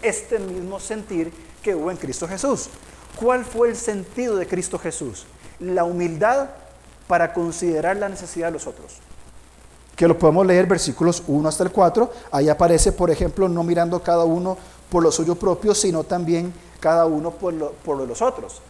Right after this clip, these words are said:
El ser-, el servicio a las personas potencia mi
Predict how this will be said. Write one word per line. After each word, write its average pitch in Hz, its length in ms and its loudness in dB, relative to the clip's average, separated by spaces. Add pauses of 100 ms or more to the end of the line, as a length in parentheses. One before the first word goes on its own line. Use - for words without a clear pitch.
(340)
El 180 160 2
ser-, 196 300 4
el 165 180 0
servicio 175 720 2
a 156 100 2
las 170 220 2
personas 190 640 2 (180)
potencia 226 800 -2
mi 196 340 -6